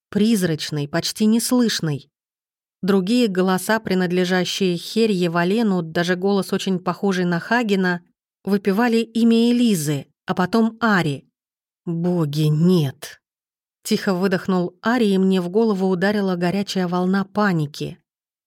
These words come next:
Он схватил за руку меня, затем свою королеву. «Бегите!» Ари попытался сбежать вместе с нами с поляны,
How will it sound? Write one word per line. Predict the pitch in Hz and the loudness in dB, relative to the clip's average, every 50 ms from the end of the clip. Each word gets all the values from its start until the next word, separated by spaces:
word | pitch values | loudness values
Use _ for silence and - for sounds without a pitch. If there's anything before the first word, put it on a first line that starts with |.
| _ _ | _ _
Он | 202 190 180 | 0 0 0
схватил | - - - 185 185 180 185 202 196 190 | -2 -2 0 0 0 0 0 0 0 0
за | 175 165 190 185 | 0 0 0 0
руку | 185 175 - 190 | 0 -2 -2 0
меня, | 185 185 185 190 220 240 214 | 0 2 2 2 2 2 2
затем | 190 175 175 - 190 185 | 0 -2 0 0 -2 -2
свою | - - 185 185 185 190 185 | -2 -2 -2 0 0 0 0
королеву. | - 185 185 196 214 208 196 190 156 147 143 156 - - _ _ _ _ _ _ _ | 0 0 0 2 2 2 2 2 0 -2 -4 -8 -10 -16 _ _ _ _ _ _ _
«Бегите!» | 165 156 170 175 165 156 156 175 180 160 160 - - 147 127 143 - _ _ _ _ _ _ _ _ _ _ _ _ _ _ _ - | -6 0 0 0 0 0 0 0 0 0 0 -2 -4 -4 -6 -6 -10 _ _ _ _ _ _ _ _ _ _ _ _ _ _ _ -2
Ари | 214 233 254 233 | 0 2 2 2
попытался | 220 - 196 - 202 196 - 202 202 202 - 196 175 | 2 0 -2 -4 -2 -2 0 0 -2 0 0 -2 -2
сбежать | 170 170 185 180 190 196 190 - | 0 0 0 0 0 0 0 0
вместе | 180 175 180 185 180 180 - - 180 | -2 0 0 0 0 -2 -4 -6 -6
с | - - | -2 0
нами | 202 196 185 175 165 | 0 0 2 0 -2
с | 156 - - | -4 -6 -6
поляны, | - 165 165 175 190 214 202 180 170 143 135 - - | -4 -4 -2 -2 0 0 0 0 -2 -2 -4 -8 -10